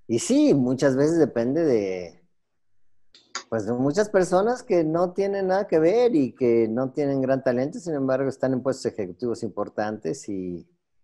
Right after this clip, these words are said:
y son a lo mejor personas muy mezquinas. Por supuesto que ha habido y por supuesto que todos nos hemos topado con ese tipo de personas.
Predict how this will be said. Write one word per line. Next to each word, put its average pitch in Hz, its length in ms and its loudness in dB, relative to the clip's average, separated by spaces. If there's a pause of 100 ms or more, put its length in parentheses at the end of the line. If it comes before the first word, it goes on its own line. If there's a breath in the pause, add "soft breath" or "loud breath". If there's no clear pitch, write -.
(280)
y 87 100 -16
son 104 540 -8
a 92 60 -8
lo 95 100 -10
mejor 101 240 -10
personas 104 360 -8
muy 101 180 -10
mezquinas. 101 680 -12 (280)
Por 113 140 -10
supuesto - 400 -6
que - 80 -6
ha 85 60 -4
habido 104 360 -4
y 110 60 -6
por 95 160 -6
supuesto 101 500 -6
que 92 240 -8
todos 117 260 -4
nos 98 140 -10
hemos 107 160 -10
topado 98 340 -6
con 98 140 -10
ese 92 160 -14
tipo 92 260 -14
de 87 80 -14
personas. 98 580 -14